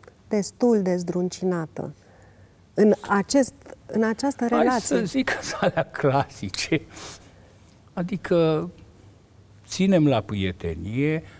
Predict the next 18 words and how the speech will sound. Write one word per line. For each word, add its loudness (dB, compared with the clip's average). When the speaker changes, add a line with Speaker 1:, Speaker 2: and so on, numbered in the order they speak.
Speaker 2:
ne 4
respectăm 0
pe -2
noi 0
și -6
încercăm -4
să-i -6
respectăm -10
și -16
pe -12
ceilalți. -8
Simple, -2
nu -4
e -4
nimic -2
grav -4
în -14
asta. -20